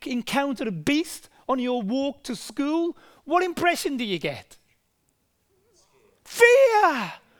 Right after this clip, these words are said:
Wow, I mean, you should know about that. I mean, you live in the worst country in the world for the worst possible beasts that are dangerous to man,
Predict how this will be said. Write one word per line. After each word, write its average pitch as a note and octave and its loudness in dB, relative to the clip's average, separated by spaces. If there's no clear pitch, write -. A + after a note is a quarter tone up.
Wow, E4 0
I A#3 2
mean, A#3+ -6
you D5 -8
should - -10
know G#3+ -2
about D4 -4
that. G#3+ 0
I - -4
mean, C4 -6
you E4 -2
live C4+ -6
in B3 -6
the B3+ -6
worst D4+ -4
country D4 -4
in C#4 -4
the C4+ -4
world C#4+ -2
for C#4 -4
the C4+ -2
worst D4+ -4
possible D4 -4
beasts C#4 -6
that C#4+ -10
are B3+ -4
dangerous C#4+ -4
to - -14
man, B3 -4